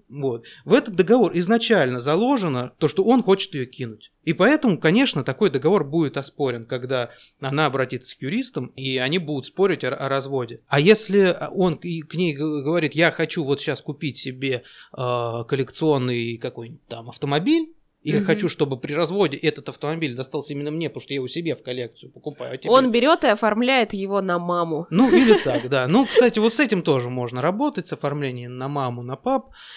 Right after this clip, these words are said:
Speaker 1: Это все тоже решаемо, можно признавать там не очень действительным. Короче, брачный договор будет работать только к-, тогда, когда он нормальный, человеческий и никого не ставит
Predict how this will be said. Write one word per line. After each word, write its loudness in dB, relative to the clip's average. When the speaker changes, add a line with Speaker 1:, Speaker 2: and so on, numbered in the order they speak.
Speaker 1:
Это 0
все -2
тоже -4
решаемо, -2
можно -8
признавать -10
там -12
не -8
очень -12
действительным. -10
Короче, 0
брачный 2
договор -2
будет -6
работать -10
только -14
к-, -20
тогда, -6
когда -4
он -6
нормальный, -2
человеческий -4
и -10
никого -6
не -6
ставит -4